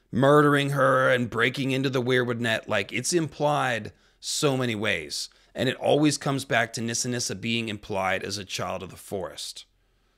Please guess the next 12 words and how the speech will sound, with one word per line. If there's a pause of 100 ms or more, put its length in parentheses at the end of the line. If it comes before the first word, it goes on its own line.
(140)
So
yeah,
a
dancing
leaf,
a
beautiful
woman
that's
a
dancing
leaf,